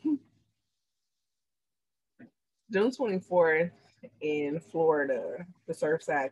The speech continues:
condos collapsed. Over the weekend,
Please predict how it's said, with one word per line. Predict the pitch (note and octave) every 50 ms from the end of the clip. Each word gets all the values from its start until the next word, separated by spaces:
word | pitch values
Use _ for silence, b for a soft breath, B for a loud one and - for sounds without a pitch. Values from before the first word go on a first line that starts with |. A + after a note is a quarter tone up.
| -
condos | - D#3+ D3+ C#3 C3 - B2+ A#2+ A2+ G#2+ E2+ D#2 D#2 _ - -
collapsed. | - C#3+ C3+ C3 - - - _ _ - - _ - - _ _ _ _ _ _ _ _ _ -
Over | D3 D3+ D3 C#3 C#3+
the | D3 D3
weekend, | C#3+ D#3+ E3+ F#3 F#3 - - D3+ C#3 C3+ A#2+ A2+ A2+ G#2+ G#2+ G#2+ E3 E3+ F3 -